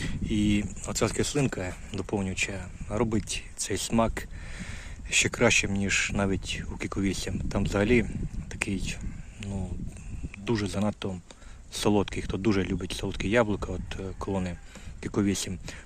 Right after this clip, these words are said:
то Широ тут маленька кислинка на даний, на даний час є. І смак, е, ну, просто, м,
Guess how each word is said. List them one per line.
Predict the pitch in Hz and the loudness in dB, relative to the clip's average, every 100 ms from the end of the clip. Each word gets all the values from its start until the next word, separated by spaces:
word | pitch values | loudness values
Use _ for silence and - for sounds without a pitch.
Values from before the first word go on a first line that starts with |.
| - | -6
то | - | 0
Широ | 110 123 110 | 2 4 4
тут | - 87 - - - - - - - - - - - | 2 -6 -8 -10 -14 -20 -20 -20 -16 -16 -2 -2 0
маленька | 107 101 101 101 | 6 8 8 4
кислинка | 104 - 110 - | 2 4 4 4
на | 95 | 2
даний, | 92 92 90 - | 2 0 -2 -6
на | 98 | 0
даний | 98 92 | 2 4
час | - 92 - | 0 -2 2
є. | 117 117 - - - - - - - - | 4 4 0 -10 -12 -10 -10 -12 -12 0
І | 104 101 98 104 | 4 4 4 0
смак, | - 110 107 95 - - | -2 6 6 6 0 -4
е, | 95 90 87 - - - - - | -4 -4 -6 -10 -10 -8 -8 -6
ну, | 107 76 - - - | -4 -4 -4 -6 -6
просто, | - 104 - 95 - - - - - - - - - | -2 -2 0 -4 -6 -6 -6 -6 -10 -12 -14 -14 -10
м, | 117 117 117 | -8 -8 -8